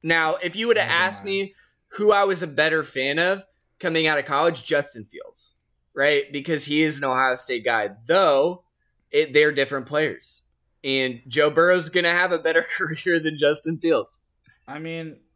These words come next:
Speaker 2: you never know. You never know,
Speaker 1: And another
Speaker 2: because
Speaker 1: thing
Speaker 2: after year one of Burrow, I've, I've, I wrote him off, and he was, now here we are. So
Speaker 1: Luke, you wrote him off by, like, week six this season. Again.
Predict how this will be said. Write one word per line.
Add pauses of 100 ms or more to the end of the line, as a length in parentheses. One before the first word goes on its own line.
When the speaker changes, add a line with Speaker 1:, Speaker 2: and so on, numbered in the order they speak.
Speaker 2:
you
never
know. (520)
You
never
know,
Speaker 1:
And
another
Speaker 2:
because
Speaker 1:
thing
Speaker 2:
after
year
one
of
Burrow,
I've,
I've,
I
wrote
him
off, (380)
and
he
was, (140)
now
here
we
are. (320)
So
Speaker 1:
Luke,
you
wrote
him
off
by,
like,
week
six
this
season. (160)
Again.